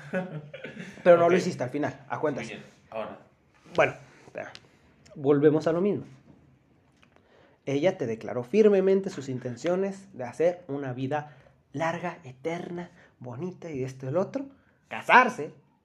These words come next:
Speaker 2: que casarse para la mayoría de las mujeres es una
Speaker 1: Su
Speaker 2: vida
Speaker 1: sueño,
Speaker 2: plena
Speaker 1: sí,
Speaker 2: y la
Speaker 1: la
Speaker 2: chingada.
Speaker 1: chingada.
Speaker 2: Y te lo declaró abiertamente una y otra vez.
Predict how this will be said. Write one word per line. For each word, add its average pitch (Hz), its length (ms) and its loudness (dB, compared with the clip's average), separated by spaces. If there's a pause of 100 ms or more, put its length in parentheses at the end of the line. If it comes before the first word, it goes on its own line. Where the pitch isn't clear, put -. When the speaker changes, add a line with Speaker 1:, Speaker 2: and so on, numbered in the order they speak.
(260)
Speaker 2:
que - 100 -16
casarse 170 480 -4
para 107 260 -8
la 104 80 -10
mayoría 110 220 -6
de 165 60 -2
las 131 160 -4
mujeres 123 440 -8
es - 460 -16
una 127 180 -8
Speaker 1:
Su 131 80 -6
Speaker 2:
vida 139 120 -6
Speaker 1:
sueño, 120 200 -4
Speaker 2:
plena 143 320 -4
Speaker 1:
sí, 147 60 -4
Speaker 2:
y - 20 -8
la 127 80 -4
Speaker 1:
la 113 60 -6
Speaker 2:
chingada. 151 400 0
Speaker 1:
chingada. - 220 -12 (260)
Speaker 2:
Y - 120 -4
te 180 140 2
lo 180 140 10
declaró 190 520 4
abiertamente 226 840 0
una 208 220 -2
y 202 60 -4
otra 208 220 -6
vez. 220 320 -4